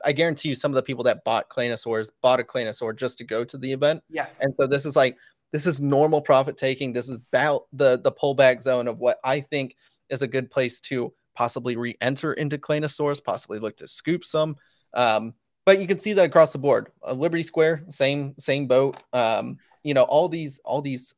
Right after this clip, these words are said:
Speaker 1: events that happen that had N F Ts as their focus, you can start seeing it on that front. Um, do wanna bring up Joe Soul, though. Joe, how you doing, my man?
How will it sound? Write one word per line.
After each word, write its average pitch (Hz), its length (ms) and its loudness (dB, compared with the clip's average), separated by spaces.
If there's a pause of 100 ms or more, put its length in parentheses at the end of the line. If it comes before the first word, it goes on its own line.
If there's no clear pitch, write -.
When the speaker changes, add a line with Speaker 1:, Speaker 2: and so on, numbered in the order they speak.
Speaker 1:
events 131 520 2
that 123 180 -2
happen 113 340 -4
that 110 140 -2
had 117 340 -4
N 127 100 -2
F 120 140 -4
Ts 127 280 -10
as 110 120 -6
their 107 140 -6
focus, 151 480 -2 (420)
you 143 80 -6
can 143 100 -2
start 135 220 2
seeing 127 260 -6
it 110 120 -2 (100)
on 113 200 -6
that 113 220 0
front. 107 300 -4 (400)
Um, 117 340 0 (440)
do 208 120 0
wanna 214 120 -2
bring 196 200 0
up 175 120 -2
Joe 156 200 2
Soul, 208 320 0
though. 113 220 4
Joe, 220 480 8 (240)
how 151 80 6
you 202 160 6
doing, 202 260 6
my 139 80 0
man? 113 320 -2